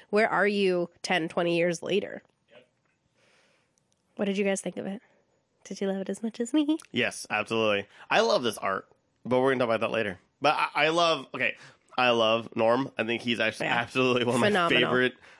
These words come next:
Speaker 2: uh, writers, um, with the Eisner Award nominee, uh, Rikki Tikki Tavi. Um,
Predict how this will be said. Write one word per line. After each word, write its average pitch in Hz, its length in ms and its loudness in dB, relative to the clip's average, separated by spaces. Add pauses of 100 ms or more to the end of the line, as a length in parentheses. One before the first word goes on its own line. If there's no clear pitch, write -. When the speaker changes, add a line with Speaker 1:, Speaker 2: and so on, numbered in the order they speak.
(500)
Speaker 2:
uh, 117 240 4
writers, 127 480 0
um, 117 400 2
with 123 180 -2
the 117 300 0
Eisner 117 460 0
Award 117 380 0
nominee, 104 580 0
uh, 98 200 0
Rikki 107 220 -4
Tikki - 220 -14
Tavi. 113 420 0 (320)
Um, 113 420 2